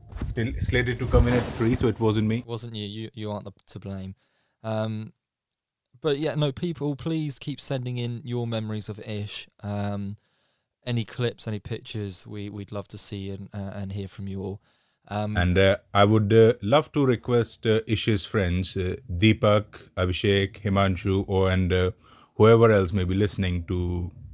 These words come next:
Speaker 1: this podcast, you please, uh, send in your, uh, in your, uh, m-, memories, whether they are in English or Hindi, it does not matter.
Speaker 2: Mm.
Speaker 1: You
Speaker 2: And
Speaker 1: please,
Speaker 2: we'll, we'll
Speaker 1: uh,
Speaker 2: share them on the show.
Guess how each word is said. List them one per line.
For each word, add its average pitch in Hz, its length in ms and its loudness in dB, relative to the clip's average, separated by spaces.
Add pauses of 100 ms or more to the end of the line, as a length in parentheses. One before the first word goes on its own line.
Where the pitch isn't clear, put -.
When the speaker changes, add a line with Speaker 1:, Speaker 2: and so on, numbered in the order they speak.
(400)
Speaker 1:
this 95 140 -2
podcast, 90 600 0
you 92 140 -2
please, 123 440 4
uh, 127 300 4 (120)
send 113 280 2
in 113 140 4
your, 107 240 2
uh, 113 60 -2
in 101 340 0
your, 95 560 0
uh, - 40 0
m-, 92 180 0 (100)
memories, 101 720 2 (540)
whether 104 240 6
they 123 120 8
are 123 120 8
in 117 100 2
English 117 400 2
or 117 120 6
Hindi, 95 400 2
it 87 80 -4
does 92 180 -2
not 98 200 0
matter. 98 400 -2 (1400)
Speaker 2:
Mm. 104 240 -2
Speaker 1:
You 98 80 2
Speaker 2:
And - 120 -8
Speaker 1:
please, 131 320 6
Speaker 2:
we'll, 135 140 4
we'll 135 120 4
Speaker 1:
uh, - 20 0
Speaker 2:
share 107 240 0
them 101 140 -4
on 98 120 -2
the 101 60 -4
show. 95 280 -6